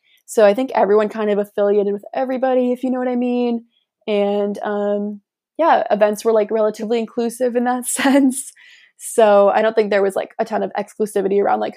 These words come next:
who hung out with who, at least from my perspective. And there were certainly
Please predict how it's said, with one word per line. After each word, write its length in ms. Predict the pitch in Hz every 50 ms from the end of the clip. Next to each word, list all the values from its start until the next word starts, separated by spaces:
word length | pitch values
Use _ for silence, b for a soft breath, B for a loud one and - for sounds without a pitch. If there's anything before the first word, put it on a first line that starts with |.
| -
who 80 | - 220
hung 200 | 214 208 202 196
out 120 | 196 -
with 140 | - 202 -
who, 240 | 247 247 240 240 233
at 80 | - -
least 180 | 202 202 -
from 120 | - 196 202
my 120 | 202 208
perspective. 640 | 202 214 208 202 - 202 196 - 208 202 208 208 202 _ _ _ _ _ _ _ _ _ _ -
And 320 | 220 208 208 202 208 208
there 140 | - 220 202
were 180 | 196 202 196 202
certainly 760 | 202 - 214 196 - 208 196 196 196 196 196 202 208 202